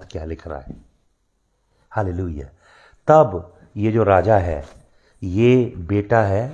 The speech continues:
नबूकदनेस्सर का, इसकी माँ अभी भी जिंदा है। इसकी माँ को मालूम है, वो अपने बेटे को बताती है। इस, इसी चैप्टर में आप पढ़ सकते हैं,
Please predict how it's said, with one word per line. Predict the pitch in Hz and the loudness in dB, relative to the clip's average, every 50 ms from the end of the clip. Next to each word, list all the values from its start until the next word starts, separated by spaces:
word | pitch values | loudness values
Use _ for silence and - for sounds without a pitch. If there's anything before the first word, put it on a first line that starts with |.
| 143 113 | -10 -8
नबूकदनेस्सर | 95 95 90 95 113 123 113 101 95 90 87 85 - 90 | -6 -6 -4 -2 -2 -4 -4 -6 -8 -8 -8 -8 -8 -10
का, | 80 76 - - 76 - - - - - - - - | -12 -10 -10 -12 -12 -12 -14 -18 -20 -20 -18 -12 -10
इसकी | 117 - - - 160 | -10 -8 -6 -4 -2
माँ | 135 123 120 127 135 120 | 0 2 2 2 2 2
अभी | 123 147 | 2 0
भी | 143 143 | -2 -2
जिंदा | 101 87 87 82 80 78 73 | -4 -4 -8 -8 -8 -10 -10
है। | 73 71 73 - _ _ _ _ _ - | -10 -12 -14 -18 _ _ _ _ _ -8
इसकी | - - - - 151 | -8 -6 -4 -2 -2
माँ | 127 107 98 98 110 131 139 | 0 0 0 2 0 0 0
को | - 156 123 | -2 -4 -4
मालूम | 101 90 85 85 90 113 113 104 | -2 -2 -4 -2 -2 -2 -2 -2
है, | 82 82 78 76 76 - - - - - | -4 -6 -8 -10 -12 -14 -20 -18 -8 -4
वो | 113 113 | -4 -4
अपने | 117 131 131 | -2 -2 -4
बेटे | 110 104 98 98 123 | -2 -2 -4 -4 -4
को | 117 127 123 | -4 -4 -4
बताती | 104 98 - 87 85 - - 107 113 | -6 -4 -6 -6 -8 -6 -6 -6 -4
है। | 127 139 143 - - - - _ _ - - - | -4 -4 -6 -8 -16 -20 -20 _ _ -20 -16 -10
इस, | 104 101 98 - - | -10 -10 -8 -8 -10
इसी | - 127 117 - 170 156 | -8 -8 -8 -6 -6 -6
चैप्टर | - 135 117 - - 127 123 | -2 -2 -4 -2 -2 -4 -2
में | 123 123 | 0 0
आप | 110 104 101 101 - | 0 -2 -2 -2 -4
पढ़ | 101 92 | -6 -6
सकते | - - 87 - - - 85 | -6 -12 -14 -14 -10 -10 -10
हैं, | 80 76 | -10 -10